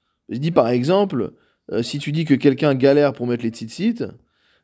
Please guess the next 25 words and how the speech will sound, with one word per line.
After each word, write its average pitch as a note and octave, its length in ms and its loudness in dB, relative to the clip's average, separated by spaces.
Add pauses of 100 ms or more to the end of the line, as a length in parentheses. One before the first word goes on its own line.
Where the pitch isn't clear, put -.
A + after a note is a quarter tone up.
(140)
euh, A#2+ 840 2
est-ce A#2 160 -4
que - 120 2
vraiment C#3 420 2
il C#3+ 100 2
va B2 120 2
avoir B2+ 240 2
un A#2 100 -2
plus C#3 160 -10
grand C3+ 180 0
sachar C3 540 0
par A#2 120 -4
rapport A#2+ 240 0
à - 20 2
la A#2+ 100 2
difficulté B2+ 640 -4
qu'il B2 180 0
a A#2+ 60 4
eu A#2+ 140 4
à A#2+ 40 -2
mettre A#2+ 220 -4
les A2+ 60 -4
tzitzit, D3+ 440 -6
et A2+ 120 -6
cetera ? A#2+ 520 0